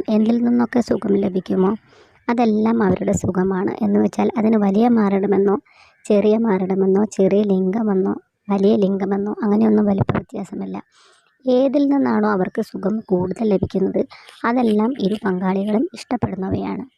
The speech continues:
എന്നാൽ വലിയ മാറിടങ്ങളുള്ള സ്ത്രീകളോട് അത് കാണുമ്പോൾ പുരുഷന്മാർക്ക് ഒരു പ്രത്യേക തരം അട്രാക്ഷൻ പൊതുവെ ഉണ്ടാകാറുണ്ട്.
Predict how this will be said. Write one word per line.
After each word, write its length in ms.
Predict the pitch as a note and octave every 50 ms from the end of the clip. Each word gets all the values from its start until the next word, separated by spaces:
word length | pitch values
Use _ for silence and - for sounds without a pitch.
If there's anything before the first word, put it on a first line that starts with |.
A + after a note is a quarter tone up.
| _ _ _ _ _ _
എന്നാൽ 260 | - B3 A#3+ B3+ C4 C#4+ C#4
വലിയ 260 | C#4+ C#4+ C4 C#4 D4+ D#4
മാറിടങ്ങളുള്ള 760 | D4+ D4 C4 B3 A#3+ A#3 A3+ A3+ A3+ A3+ A3+ A3+ G#3+ G3+ G3 G#3
സ്ത്രീകളോട് 640 | G3+ - - F#3 F3+ F3 G3+ G3+ F#3+ F#3+ F#3 G3+ D4 G4 - _ _ - - _ _ - -
അത് 120 | B3+ A#3
കാണുമ്പോൾ 560 | C4 - A#3+ A3 G#3 A3 G#3+ A3+ A#3 G#3+ G#3+ F#3+
പുരുഷന്മാർക്ക് 760 | - - G#3 G#3 G3+ E3+ G#3+ A3 G#3+ G3 F#3 F3+ - - F#3+ F#4 G4+ _ - - - - - _ -
ഒരു 140 | - D4 D4+
പ്രത്യേക 400 | - C4 A#3 - - G3 G3 G#3
തരം 260 | G3+ G#3 F#3+ - A3+ D#4+ -
അട്രാക്ഷൻ 540 | - G#3 - - - F#3+ F#3 F3+ - - B3+ - - - - - A3
പൊതുവെ 380 | - A#3 F#3+ F#3 F3+ G3 G#3 C4+
ഉണ്ടാകാറുണ്ട്. 760 | E4 A#3 G#3 F#3 F3+ F3+ F3+ F#3+ G3 G3 G3 F#3+ F#3 F#3 F#3